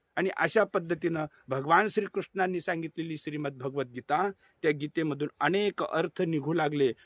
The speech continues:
आणि हळूहळू मूळ श्रीमद भगवद्गीता त्याचं रूप पूर्णपणे बदलून ते अन्यथा ज्ञानामध्ये रूपांतरित झालं. म्हणजे तो योग नष्ट झाला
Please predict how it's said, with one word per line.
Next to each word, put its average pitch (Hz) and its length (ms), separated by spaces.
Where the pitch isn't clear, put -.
आणि 160 200
हळूहळू 185 760
मूळ 202 400
श्रीमद 202 460
भगवद्गीता 160 680
त्याचं - 460
रूप 147 340
पूर्णपणे 160 560
बदलून 127 520
ते - 400
अन्यथा 170 500
ज्ञानामध्ये 143 540
रूपांतरित 104 640
झालं. - 220
म्हणजे 165 300
तो 208 180
योग 180 420
नष्ट 143 340
झाला 139 320